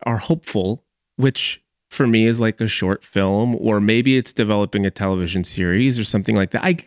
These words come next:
I save a little bit of time. I have two rules that I think are very helpful that I followed my entire career. One is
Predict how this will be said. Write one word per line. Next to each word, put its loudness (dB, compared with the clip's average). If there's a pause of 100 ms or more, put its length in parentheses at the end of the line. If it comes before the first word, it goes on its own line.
(120)
I 4
save 2
a 2
little 2
bit 0
of -2
time. -4 (160)
I 0
have 0
two 4
rules 4
that 2
I 0
think -2
are 0
very 0
helpful -4
that 0
I 0
followed -2
my -2
entire -2
career. -4
One 2
is 0